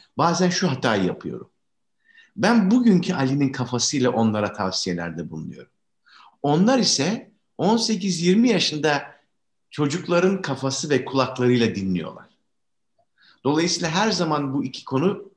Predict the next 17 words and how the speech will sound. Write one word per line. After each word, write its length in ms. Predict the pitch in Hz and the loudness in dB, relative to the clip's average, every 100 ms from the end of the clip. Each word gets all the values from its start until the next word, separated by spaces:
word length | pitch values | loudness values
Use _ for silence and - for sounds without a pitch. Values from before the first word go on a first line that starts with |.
| _ | _
örtüşmüyor. 640 | 123 113 113 104 - - - _ _ _ - - - | 0 0 -2 -8 -8 -14 -20 _ _ _ -20 -20 -20
Şimdi 180 | - 190 | -4 0
oradan 380 | 214 233 190 170 | 2 2 2 0
gel-, 340 | 151 143 - | 0 -2 -2
gelirsem, 560 | 127 131 190 - 85 - - _ _ _ _ _ _ _ _ _ _ _ 113 | 0 2 2 0 -4 -8 -18 _ _ _ _ _ _ _ _ _ _ _ -2
e, 220 | 113 113 | 0 0
bir 100 | 156 | -2
kere 480 | 175 151 151 - - _ _ _ _ _ _ | 0 0 -2 -8 -20 _ _ _ _ _ _
mesela 320 | 147 160 143 - | -4 -2 -4 -4
Ali'yi 360 | 190 214 180 180 | -2 0 2 2
ne 80 | |
motive 480 | 156 120 123 95 95 | 2 0 -4 -6 -6
ediyor? 260 | - 87 76 _ _ _ _ _ _ _ _ _ _ _ _ - 117 | -6 -10 -10 _ _ _ _ _ _ _ _ _ _ _ _ -6 2
Doğayı 440 | 214 185 170 190 | 4 4 2 2
ne 80 | 165 | 2
motive 400 | 135 110 95 92 | 2 0 -4 -4
ediyor? 360 | 82 80 65 | -6 -8 -14